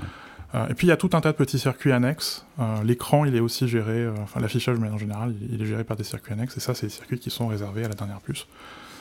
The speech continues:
Speaker 2: Euh, et, et... Et tout ça, c'est des choses que on peut pas forcément tester de manière, euh, super simple et, et donner des chiffres comme ça en disant, euh, ça fait plus cinq, ça fait plus dix, ça fait plus cinquante.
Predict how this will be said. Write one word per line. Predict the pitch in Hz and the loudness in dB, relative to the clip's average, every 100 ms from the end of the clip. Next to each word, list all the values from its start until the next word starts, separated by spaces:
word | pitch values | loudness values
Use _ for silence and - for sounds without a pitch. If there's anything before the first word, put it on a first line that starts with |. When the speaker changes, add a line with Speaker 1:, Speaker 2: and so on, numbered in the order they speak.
| - - - - | -20 -20 -12 -6
Speaker 2:
Euh, | 113 113 - - - - - | -4 -4 -4 -6 -8 -12 -4
et, | - - | -2 -2
et... | - _ - 156 | -6 _ 0 2
Et | |
tout | 135 143 | 2 2
ça, | 208 202 | 2 2
c'est | 135 | 2
des | 127 | 2
choses | - 147 | 2 0
que | - 135 127 135 240 262 | 2 2 2 0 -6 0
on | 127 | 0
peut | - | 2
pas | 120 147 | 2 2
forcément | 160 143 - 135 127 127 - - | 4 0 2 2 4 2 -2 -2
tester | 131 120 - 135 | -2 0 2 4
de | 123 | 4
manière, | 117 117 117 123 123 113 | 4 4 2 2 2 0
euh, | 110 110 107 107 117 | -2 -2 -2 -2 -4
super | - 113 117 - | -4 -2 -2 -2
simple | - 139 135 120 | 2 2 2 0
et, | 110 120 117 | 0 0 0
et | 110 | 2
donner | 107 117 120 | 4 6 4
des | 113 | 2
chiffres | - 135 - | 0 -2 0
comme | - 104 | -2 -2
ça | - 120 | -2 -2
en | |
disant, | 107 104 113 120 107 | 0 0 0 0 -4
euh, | 101 | -6
ça | - | -8
fait | - | -8
plus | - 110 | -4 -4
cinq, | - 117 | -2 -2
ça | 117 | -2
fait | - | -4
plus | 113 110 107 | -4 -4 -4
dix, | 117 | -4
ça | - | -4
fait | - 113 | -4 -4
plus | 113 | -2
cinquante. | - - 101 139 - | -2 -4 -4 -4 -4